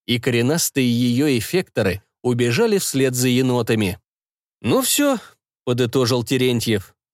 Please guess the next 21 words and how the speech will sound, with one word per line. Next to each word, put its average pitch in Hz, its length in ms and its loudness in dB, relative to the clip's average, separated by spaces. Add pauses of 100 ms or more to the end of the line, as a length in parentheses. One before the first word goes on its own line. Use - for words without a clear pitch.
(280)
теперь 165 440 0 (360)
только 208 360 0
ждать. 202 400 -2 (560)
Спать 143 340 -2
будешь, 160 280 -2
майор? 135 360 0 (1040)
Буду. 104 440 0 (720)
Заварзин 104 760 -2 (260)
потёр 110 360 0
мутноватые 120 720 0
глаза 113 520 0 (240)
и 240 100 0
протяжно 120 580 0
зевнул. 113 520 0 (920)
Что - 440 -2
ел 147 600 0
таблетку, 135 640 0
что - 380 0
не 185 260 2
ел, 120 380 0
ёлки-палки. 101 1120 -2